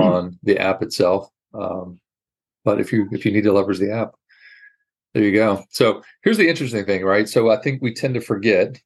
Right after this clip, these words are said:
So we've already talked a little bit about app management here, but, um, there's a lot more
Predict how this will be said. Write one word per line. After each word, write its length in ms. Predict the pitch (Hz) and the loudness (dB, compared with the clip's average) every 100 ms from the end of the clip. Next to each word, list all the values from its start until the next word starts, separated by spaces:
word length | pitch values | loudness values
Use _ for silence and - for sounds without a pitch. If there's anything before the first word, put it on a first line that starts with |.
| _ | _
So 120 | 120 | -2
we've 80 | 113 | 0
already 240 | 120 113 | 0 -2
talked 300 | - 127 113 | -6 -6 -4
a 60 | 104 | -4
little 200 | 113 117 | -4 -4
bit 120 | 113 | -4
about 260 | 110 110 110 | -2 0 0
app 200 | 110 110 | -4 -4
management 420 | 107 107 107 98 | -4 -4 -8 -2
here, 240 | 107 110 | 0 2
but, 420 | 107 98 95 92 - - - _ _ - | 2 2 2 0 -6 -20 -20 _ _ -2
um, 500 | 101 95 90 87 90 _ _ | 2 2 2 -2 -14 _ _
there's 200 | 131 139 | 0 2
a 60 | 117 | 4
lot 360 | 110 120 120 | 4 2 0
more 600 | 107 110 110 95 90 95 | -2 0 2 4 2 -2